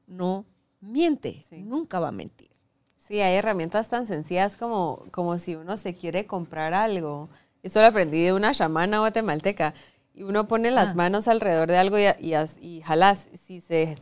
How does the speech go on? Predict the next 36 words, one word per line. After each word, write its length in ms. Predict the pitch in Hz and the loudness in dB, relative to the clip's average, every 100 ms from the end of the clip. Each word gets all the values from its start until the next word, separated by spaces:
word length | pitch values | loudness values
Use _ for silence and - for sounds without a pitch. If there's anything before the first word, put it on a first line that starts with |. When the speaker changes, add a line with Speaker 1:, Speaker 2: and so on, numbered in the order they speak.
| - | -8
Speaker 2:
zafan 480 | 220 262 - 359 349 | 2 2 4 0 0
es 140 | - 196 | -4 -8
porque 200 | 208 175 | -10 -8
no 140 | 165 | -4
es 60 | 165 | 0
la 100 | 175 | -2
cosa 220 | 196 202 | -2 -6
para 220 | 196 175 151 | -4 -6 -4
ti. 260 | 226 214 185 | -2 -2 -2
Son 160 | 208 | -2
cositas 480 | 240 247 247 269 247 | 0 -2 -2 -4 -4
así 240 | 185 190 | -4 -6
Speaker 1:
Sí, 60 | 185 | -2
Speaker 2:
tan 260 | 233 233 - _ _ | -2 -2 -10 _ _
Speaker 1:
sí. 100 | 151 143 | -20 -8
Speaker 2:
sencillas 360 | 190 202 208 | -4 2 2
que 100 | 240 | 2
uno 140 | 226 220 | -2 2
puede 140 | 233 | 2
decir, 240 | 190 190 185 | 2 -2 0
¿cómo, 380 | 202 214 196 | 0 0 -2
cómo 260 | - 226 262 | -2 0 0
empiezo 380 | 285 330 339 320 | 0 0 0 -2
a 20 | |
escuchar 340 | - 240 247 240 | -6 -6 -4 -6
mi 100 | 240 | -4
cuerpo? 300 | 262 285 240 | -4 -2 -2
Uno 200 | 202 208 | -4 -4
puede 160 | 226 | -4
empezar 300 | 240 196 180 | -4 -6 -6
con 140 | 185 170 | -4 -4
esas 220 | 185 208 | -4 -4
to-, 300 | 220 196 170 | -2 -2 -2
Speaker 1:
Oh. 20 | |
Speaker 2:
cosas 300 | 160 226 196 185 | -2 0 0 -2
tangibles 720 | 165 180 208 233 285 339 | -4 -2 -2 -2 -4 -6